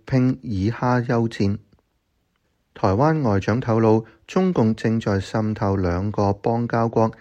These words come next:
但係短期內不致生變。消息指出，拜登最快星期四宣布收緊邊境庇護申請。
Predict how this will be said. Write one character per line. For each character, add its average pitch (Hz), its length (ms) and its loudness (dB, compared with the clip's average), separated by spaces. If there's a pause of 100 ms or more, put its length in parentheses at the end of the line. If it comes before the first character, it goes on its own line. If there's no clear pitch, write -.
(260)
但 117 120 2
係 110 160 4
短 107 300 -2
期 87 200 -2
內 90 240 0 (120)
不 120 140 0
致 - 260 -4
生 107 320 -2
變。 101 260 -2 (920)
消 - 160 0
息 120 140 0
指 104 220 -2
出， 143 220 0 (300)
拜 139 240 2
登 180 220 0
最 120 300 -2
快 113 260 -2
星 147 260 -2
期 92 120 -4
四 104 220 -2
宣 143 300 -2
布 104 220 0
收 135 360 -2
緊 98 280 -4 (100)
邊 139 260 0
境 95 260 -2
庇 92 240 0
護 90 160 -2
申 107 260 -2
請。 90 300 -2